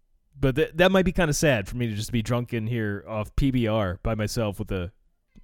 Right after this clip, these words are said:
well, I'm not by myself. Agent Mulder, I'm sorry. I didn't mean to <laughs> dis-, not include you, buddy. I mean, you are obviously a valuable part of this show <laughs> as he's attacking the power cord to my laptop.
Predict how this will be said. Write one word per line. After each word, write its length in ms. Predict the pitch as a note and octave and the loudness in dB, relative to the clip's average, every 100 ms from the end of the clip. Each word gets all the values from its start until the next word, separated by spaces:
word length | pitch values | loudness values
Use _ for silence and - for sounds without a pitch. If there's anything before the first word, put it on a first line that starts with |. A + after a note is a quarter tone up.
| - | -12
well, 80 | F3+ | -8
I'm 60 | |
not 120 | C4 | -4
by 100 | B2+ | 0
myself. 360 | G#2 F#2+ G#2+ G2+ | 0 0 -4 -2
Agent 240 | C3 D3 | 0 2
Mulder, 360 | C#3+ C3 G#2+ G2 | 2 2 0 -2
I'm 120 | A#2+ - | -4 0
sorry. 400 | D3 A2+ F2+ - - - | 2 2 0 -8 -20 -10
I 100 | A#2+ | -6
didn't 200 | C#3 C3+ | -4 -2
mean 160 | C3 A#2+ | -2 -2
to 140 | A2 - - - - - _ _ _ _ _ _ _ - - | -6 -10 -20 -14 -12 -12 _ _ _ _ _ _ _ -20 -20
<laughs> 1200 | - - - - - _ - - - - E3+ C3+ | -16 -16 -16 -18 -20 _ -20 -20 -20 -14 -12 2
dis-, 360 | F#3+ E3+ - F#3+ E3 - _ _ _ _ _ | 2 2 -6 -14 -18 -20 _ _ _ _ _
not 300 | F3 E3+ E3+ | 2 2 2
include 360 | F3+ - F3 D3+ | -2 0 2 2
you, 120 | A#2 | 0
buddy. 340 | G2+ F#2+ E2+ - - | 0 -2 -2 -8 -8
I 60 | A#2+ | -6
mean, 160 | A#2+ | -4
you 120 | C3 B2+ | 0 0
are 220 | A#2 A#2 | 0 0
obviously 640 | C3+ B2+ A#2+ B2+ G#2+ F#2 - - | -2 0 -2 -4 -4 -6 -10 -10
a 100 | B2 | -4
valuable 480 | C#3 C3+ C3 A#2 | 0 2 2 0
part 380 | A2 C3 G2 G2+ | -2 -2 -2 -4
of 100 | A2+ | -8
this 160 | G#2+ G2+ | -6 -6
show 300 | - F#2 D2+ - - | -4 -6 -6 -12 -18
<laughs> 240 | A#3+ C3+ - | -12 -8 -2
as 220 | D3 B2 | -2 -2
he's 300 | B2+ A#2 - _ - | -8 -8 -12 _ -10
attacking 480 | A#2+ C#3+ B2 B2+ A2 | -2 -2 0 -2 -4
the 60 | |
power 260 | G2+ A#2 G#2 | -2 -2 -2
cord 220 | A#2+ A2 | -4 -4
to 60 | G#2 | -4
my 80 | G2 | -4
laptop. 500 | G2+ F#2 - E2 | -4 -4 -4 -6